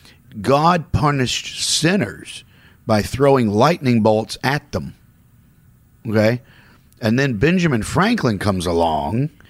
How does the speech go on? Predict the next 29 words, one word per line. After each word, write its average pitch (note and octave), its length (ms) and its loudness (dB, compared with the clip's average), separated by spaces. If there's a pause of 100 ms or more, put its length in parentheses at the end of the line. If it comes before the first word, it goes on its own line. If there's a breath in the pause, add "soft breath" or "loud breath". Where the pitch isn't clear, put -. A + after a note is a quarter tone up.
(260 soft breath)
and G#2+ 220 0
builds B2 440 2
a G2 100 0
lightning A#2+ 680 0
rod, F2 460 0 (180 loud breath)
or A2 180 2
what A2+ 220 2
the G2+ 80 -2
church - 460 -2
referred G#2 420 2
to G2+ 220 2
as F2+ 260 -2
a F2 80 -8
heretic - 800 -2
rod. E2+ 480 -2 (520 soft breath)
They C3+ 140 -2
called C#3+ 240 0
that B2+ 160 4
a F#2 60 0
heretic C#3 600 -2
rod. - 260 -10 (380 loud breath)
There D3 180 2
were C#3 180 0
sermons, D3+ 840 0
and G#2 200 -2
not D3+ 260 2
one B2 320 4
or G#2+ 80 2
two, G#2 460 2